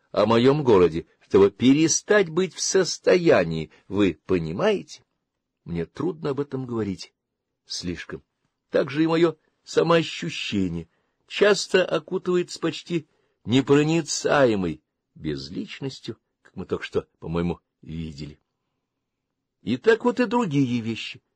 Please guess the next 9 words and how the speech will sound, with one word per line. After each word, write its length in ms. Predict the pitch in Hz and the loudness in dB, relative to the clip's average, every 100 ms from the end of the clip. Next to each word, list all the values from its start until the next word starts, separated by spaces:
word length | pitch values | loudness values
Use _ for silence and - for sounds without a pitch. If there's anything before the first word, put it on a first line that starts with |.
| _ _ _ _ _ - | _ _ _ _ _ 2
Одна 540 | 101 101 107 208 185 | 4 4 2 2 4
за 180 | 98 87 | 2 2
другой 400 | 90 87 98 92 | 2 4 6 4
глумились 760 | 82 92 113 113 120 101 - | 0 0 2 4 2 0 -4
над 160 | 95 85 | -6 -4
моими 300 | 87 90 85 | -2 -2 -6
ощущениями. 680 | 85 - 90 - 82 82 _ _ _ _ _ _ _ - | -10 -16 -16 -12 -12 -14 _ _ _ _ _ _ _ 2
Да, 420 | 190 190 147 92 | 6 8 6 2
даже 480 | - 107 104 107 | 0 2 4 2